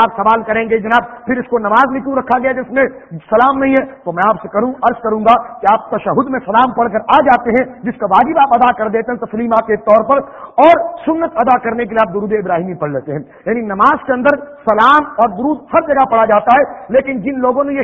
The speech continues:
شیوا بنا لیا ہے کہ ہر جگہ پر صرف درود ابراہیمی ہی پڑھنا ہے، اس کے علاوہ کوئی درود نہیں پڑھنا ہے، یہ سخت قسم کی بدعت ہے، یہ سخت قسم کی بدعت ہے۔ اس لیے کہ سرکار علیہ الصلوۃ والسلام کے صحابہ سے جو درود منقول ہے، اس کی بے شمار تعریف ہے۔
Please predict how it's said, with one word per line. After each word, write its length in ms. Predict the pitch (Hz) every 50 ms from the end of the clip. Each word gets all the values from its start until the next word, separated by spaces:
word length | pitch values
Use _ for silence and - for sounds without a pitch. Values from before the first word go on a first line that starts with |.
| - -
شیوا 260 | - 226 262 302 285 -
بنا 160 | 247 240 226 226 226
لیا 160 | 226 226 226
ہے 160 | 214 220 262 - - - - - -
کہ 60 | -
ہر 200 | 214 - 247 277
جگہ 300 | 233 254 226 247 254 254
پر 80 | 254 247 - -
صرف 140 | 247 262
درود 280 | 214 196 247 247 254 233
ابراہیمی 540 | 262 233 202 233 214 208 202 233 233 254 262
ہی 80 | 277
پڑھنا 280 | 277 277 247 247 254 262
ہے، 440 | 254 262 254 262 - - - - 269
اس 100 | - -
کے 60 | 233
علاوہ 240 | 247 247 247 254 262
کوئی 200 | 254 254 262 226
درود 220 | 190 233 262 277 262
نہیں 120 | 269 269
پڑھنا 260 | - 233 226 233 240
ہے، 180 | 240 269 269 - - -
یہ 120 | 185 254 262 262 - -
سخت 200 | 277 269 - -
قسم 260 | 143 147 233 240 240
کی 80 | 180 226
بدعت 400 | 190 202 196 170 175 175 - -
ہے، 60 | - - - - _ _ _ _ _ _ _ _ _ _ _ _ _ _ _ _ _ _ _ _ _ - _
یہ 100 | - 262
سخت 300 | - - 285 277 277 -
قسم 220 | - 240 - 254 254
کی 80 | 233
بدعت 400 | 208 220 214 214 226 254 294 269
ہے۔ 160 | 254 302 285 - - - - -
اس 120 | 285 226 220
لیے 260 | 247 254 277 294 294
کہ 80 | 294
سرکار 380 | 254 - 220 214 226 247 269 277
علیہ 120 | 262 262
الصلوۃ 300 | 214 - 233 226 240 240
والسلام 340 | 240 233 - 220 226 262 262
کے 80 | 240 262
صحابہ 400 | - - 208 156 175 196 247 214 - - - - - - - -
سے 200 | - - 294 240
جو 160 | 175 277 277
درود 320 | 214 190 262 254 294 269
منقول 460 | 269 240 240 247 240 - 285 302 294 277
ہے، 40 |
اس 80 | 277 - 277
کی 80 | 285
بے 140 | 254 269 277 254 -
شمار 260 | 269 254 269 262 247
تعریف 340 | - - 220 214 214 - 190
ہے۔ 60 | 160